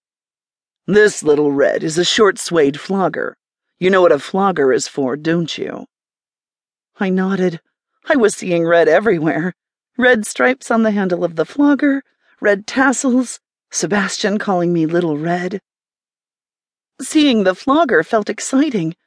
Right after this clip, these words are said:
Finally, I was going to experience the feel of punishment. Seeing and hearing red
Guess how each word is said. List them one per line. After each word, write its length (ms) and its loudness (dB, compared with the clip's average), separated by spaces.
Finally, 380 2
I 100 4
was 140 0
going 240 0
to 100 -2
experience 720 -2
the 160 -4
feel 340 2
of 180 -8
punishment. 920 -2
Seeing 380 2
and 120 2
hearing 380 2
red 400 4